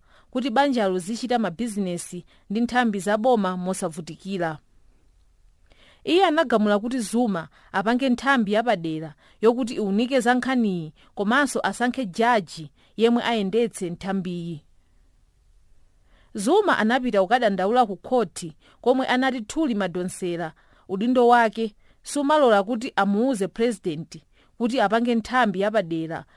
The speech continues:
yofufuza katangale. Jaji Dustin Mlambo wapereka gamulo lakuti Madonsela ali ovomerezeka malingana ndi malamulo kumuuza president kuti apange nthambi yapadera,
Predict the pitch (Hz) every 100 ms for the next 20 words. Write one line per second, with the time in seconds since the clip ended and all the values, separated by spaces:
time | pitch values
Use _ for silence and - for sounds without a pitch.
0 | _ 208 214 247 - 202 180 175 165 160
1 | 156 165 160 160 151 147 _ _ _ _
2 | _ _ - - - _ _ - _ _
3 | - - _ 185 247 359 285 220 190 254
4 | - 214 190 190 214 202 165 151 - _
5 | - 208 220 220 226 202 214 220 208 208
6 | 254 294 311 247 294 302 _ - 208 190
7 | 196 - 208 185 170 170 _ - 220 220
8 | 262 247 294 269 196 180 - 220 220 220
9 | 214 - - 196 240 285 220 202 247 220
10 | 180 180 202 214 202 208 - 196 254 269
11 | 269 277 277 196 185 170 - - _ -
12 | 240 277 220 247 254 240 233 277 226 190
13 | 190 220 202 170 170 170